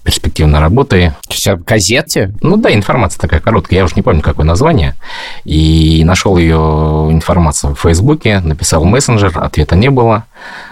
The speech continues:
Speaker 1: Но думаю, надо не сдаваться, раз человек понравился, надо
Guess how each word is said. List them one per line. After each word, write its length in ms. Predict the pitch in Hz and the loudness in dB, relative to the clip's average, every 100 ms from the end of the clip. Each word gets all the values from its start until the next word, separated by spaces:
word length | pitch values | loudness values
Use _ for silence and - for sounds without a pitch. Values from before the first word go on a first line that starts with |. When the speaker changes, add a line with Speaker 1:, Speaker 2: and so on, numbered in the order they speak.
| - | -4
Speaker 1:
Но 200 | 87 104 | 0 2
думаю, 260 | 90 80 78 | 2 2 2
надо 240 | 76 71 | 2 0
не 120 | 76 | 0
сдаваться, 640 | 71 80 113 151 - 80 - - - | 0 0 0 0 0 -2 -4 -12 -10
раз 220 | 80 78 | -6 -4
человек 240 | - 80 - | -2 -2 0
понравился, 500 | 78 90 113 101 80 | 0 2 0 -2 -2
надо 320 | 90 85 | 0 -2